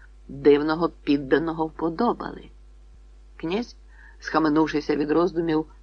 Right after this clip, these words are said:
зауважив, що Азар'ян свою доповідь вже закінчив і тепер вичікувально дивиться через стіл, за яким вони сиділи, на свого володаря. Він кивнув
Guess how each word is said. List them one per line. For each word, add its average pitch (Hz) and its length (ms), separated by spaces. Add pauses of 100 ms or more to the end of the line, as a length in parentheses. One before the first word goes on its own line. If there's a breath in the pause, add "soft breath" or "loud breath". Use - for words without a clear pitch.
зауважив, 160 580
що - 160
Азар'ян 151 580
свою 151 340
доповідь 156 480
вже 156 260
закінчив 170 580
і - 80
тепер 160 320 (400 soft breath)
вичікувально 151 840
дивиться 147 460
через 147 340
стіл, - 340
за 123 100
яким 131 300
вони 127 220
сиділи, 165 460 (360 soft breath)
на 143 140
свого 139 480 (180 soft breath)
володаря. 135 880 (880)
Він 220 280
кивнув 170 680